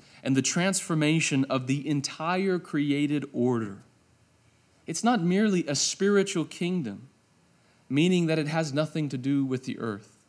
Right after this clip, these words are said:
meaning that it leaves society and politics intact.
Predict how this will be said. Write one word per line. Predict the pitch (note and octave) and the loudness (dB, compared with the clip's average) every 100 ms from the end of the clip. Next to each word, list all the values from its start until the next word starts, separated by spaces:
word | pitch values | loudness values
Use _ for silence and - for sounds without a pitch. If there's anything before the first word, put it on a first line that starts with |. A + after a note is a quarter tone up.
| _ _ _ _ _ - | _ _ _ _ _ 4
meaning | D3+ D#3+ D#3+ | 6 8 6
that | D3 D3 | 4 4
it | D3+ C#3+ | 2 0
leaves | C3+ E3 E3 D#3+ C3 | 0 2 2 0 -2
society | - - C#3 - C#3 D3 C#3+ C3 B2+ | -4 -4 -4 -2 0 0 -2 -2 -2
and | B2 A#2+ | -4 -4
politics | B2+ B2+ A#2+ B2 A2 - | -2 -2 -4 -6 -6 -8
intact. | - A#2+ A2 G#2 G2+ - | -4 -4 -2 -6 -6 -16